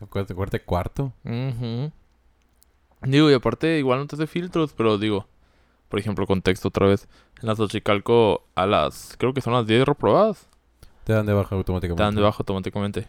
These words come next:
Speaker 2: No es como la O A C, pues, que puedes seguir y seguir y seguir. Que digo, es lo malo, ¿no? De una escuela de paga, de paga, perdón.
Speaker 1: Sí.
Speaker 2: Pero, pues, no sé, siento que sí, sí nos costó. Tercero también nos costó.
Speaker 1: Contexto, por cada semestre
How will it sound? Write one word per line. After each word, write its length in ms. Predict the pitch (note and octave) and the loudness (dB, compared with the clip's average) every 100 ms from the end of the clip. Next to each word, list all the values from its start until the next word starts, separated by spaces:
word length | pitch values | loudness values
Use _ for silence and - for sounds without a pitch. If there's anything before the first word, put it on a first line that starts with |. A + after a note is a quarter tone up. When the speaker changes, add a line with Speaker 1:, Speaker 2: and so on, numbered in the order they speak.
| _ | _
Speaker 2:
No 100 | - | -6
es 100 | G#2+ | -4
como 140 | - B2 | -2 0
la 120 | G#2 | 2
O 140 | G2 | 4
A 80 | G#2 | 4
C, 180 | G#2 A2 | 4 0
pues, 180 | - G#2 | 0 -4
que 100 | A2 | -4
puedes 220 | - G#2+ | -2 -2
seguir 360 | - F#2 G2 G2+ | -2 -2 -2 -2
y 40 | |
seguir 380 | - F#2 G2 G#2 | -4 -4 -2 -2
y 60 | G2 | -2
seguir. 400 | F#2 G2+ A#2 - _ - - - _ _ _ _ | -4 -2 -4 -6 _ -20 -20 -20 _ _ _ _
Que 100 | G#2+ | -2
digo, 220 | A2 G2+ | 2 2
es 340 | G2 - - _ _ - G#2+ | 0 -6 -20 _ _ -10 -6
lo 80 | |
malo, 340 | A2 G#2 A#2 A2+ | 0 2 2 0
¿no? 240 | B2 C#3+ | -2 -2
De 140 | A#2 G2 | -2 -2
una 200 | G2+ G#2+ | -2 -4
escuela 260 | - A2 | -2 0
de 60 | G2+ | 2
paga, 360 | C3+ C#3 C3 - | 0 -2 -4 -6
de 180 | A#2 G#2+ | -4 -2
paga, 220 | B2+ C3 | 0 0
perdón. 240 | - A#2 - - | -2 -8 -8 -12
Speaker 1:
Sí. 160 | - G2 F2 | -8 -4 0
Speaker 2:
Pero, 1160 | A#2 G#2+ G#2 G2+ G2 G2+ G2 F2 E2 E2+ - - | 2 4 2 0 0 -2 -4 -6 -10 -14 -16 -8
pues, 120 | C#3+ | -4
no 120 | F3+ | -4
sé, 180 | - C3+ | -4 -8
siento 240 | E3+ G3+ | -4 -6
que 360 | G#3 E3+ B2 G2+ - _ _ | -2 -2 -2 -6 -12 _ _
sí, 640 | - B2+ C#3 D3 D#3 D#3+ | -4 0 2 2 2 0
sí 180 | D3 C3+ | -2 -2
nos 140 | D3 - | -2 -2
costó. 760 | A#2+ - - A#2+ C3 C3 C#3 - _ _ _ | -6 -4 0 0 0 -2 -6 -16 _ _ _
Tercero 360 | C#3 A#2+ A2 E3+ | -2 0 -2 -2
también 160 | A#2+ | -4
nos 120 | B2 | -6
costó. 360 | - - - B2 - _ _ | -10 -12 -14 -14 -18 _ _
Speaker 1:
Contexto, 540 | A#2+ A2+ B2 - G2 - _ | -2 -2 -2 -2 -4 -6 _
por 140 | A2 | -2
cada 120 | A#2 | 0
semestre 420 | B2 A#2+ C3 C3 | 0 -2 -4 -4